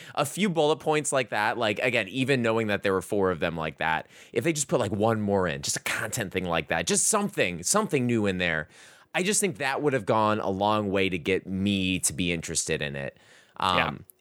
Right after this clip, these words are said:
Speaker 1: and I don't wanna, like, d-, like, look past the fact that it looks beautiful, because let's talk about a remaster that didn't remaster well, Alan Wake.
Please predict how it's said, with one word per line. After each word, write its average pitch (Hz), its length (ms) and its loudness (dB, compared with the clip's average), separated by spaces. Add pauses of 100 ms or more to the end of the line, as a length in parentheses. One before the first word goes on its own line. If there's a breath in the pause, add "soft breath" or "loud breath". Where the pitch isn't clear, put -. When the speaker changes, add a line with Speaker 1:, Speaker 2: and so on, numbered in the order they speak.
(120)
Speaker 1:
and 120 340 0
I 131 120 0
don't 143 160 0
wanna, 143 220 0
like, 117 380 -2 (220)
d-, 104 160 -8
like, 101 300 2
look 110 340 -4
past 110 400 -2
the 101 60 -6
fact 92 320 -2
that 92 100 0
it 87 60 -4
looks 101 240 -2
beautiful, 90 420 -2
because 95 420 0 (220 loud breath)
let's 160 200 -2
talk 156 180 2
about 123 180 2
a - 20 2
remaster 98 520 0
that 92 180 0
didn't 98 400 -4
remaster 107 560 0
well, 104 400 2
Alan 95 300 -2
Wake. 90 400 -2